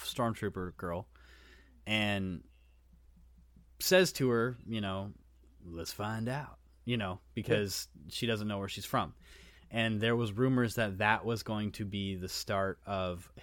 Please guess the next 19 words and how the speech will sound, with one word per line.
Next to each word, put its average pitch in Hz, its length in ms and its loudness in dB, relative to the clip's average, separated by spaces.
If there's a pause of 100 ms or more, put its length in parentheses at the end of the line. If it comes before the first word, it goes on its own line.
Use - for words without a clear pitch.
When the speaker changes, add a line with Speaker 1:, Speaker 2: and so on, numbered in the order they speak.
Speaker 1:
his 110 200 -2
own 101 240 0
show 92 680 0
on 95 160 -4
Disney 92 280 -2
Plus 87 440 -6
with 90 140 -8
her 113 260 0
and 101 100 -2
him 95 400 -4 (340)
running 107 280 0
around 95 320 0
the 92 60 -8
galaxy. 104 640 4 (1500)
But 117 340 6
this 147 260 2
show 123 560 2 (340)
doesn't 131 300 2
have 127 360 2